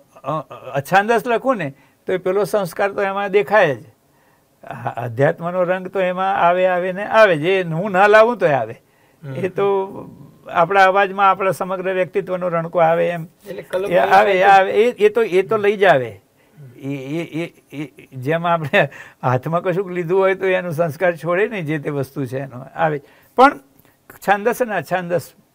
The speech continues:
Speaker 1: બે રચનાઓમાં મારું કામ રહેલું છે.
Speaker 2: અચ્છા.
Speaker 1: અને પ્રવાહોની દ્રષ્ટિએ તો મૂળ એના વિષયો આટલા રહ્યા છે. એટલે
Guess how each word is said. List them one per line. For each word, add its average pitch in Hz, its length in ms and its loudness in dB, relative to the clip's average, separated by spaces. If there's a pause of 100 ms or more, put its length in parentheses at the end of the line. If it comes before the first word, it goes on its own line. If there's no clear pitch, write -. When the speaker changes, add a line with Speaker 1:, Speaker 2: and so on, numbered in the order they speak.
(120)
Speaker 1:
બે 185 160 -2
રચનાઓમાં 139 580 -6
મારું 127 320 -8 (500)
કામ 107 300 -12
રહેલું 104 380 -10
છે. - 180 -20
Speaker 2:
અચ્છા. - 580 -18
Speaker 1:
અને 151 520 -8 (260)
પ્રવાહોની 165 500 -2
દ્રષ્ટિએ 160 280 -8
તો 180 280 -10 (1700)
મૂળ 175 400 -8
એના 170 160 -8
વિષયો 180 300 -6
આટલા 175 280 -2
રહ્યા 131 240 -2
છે. - 140 -16
એટલે 175 480 -10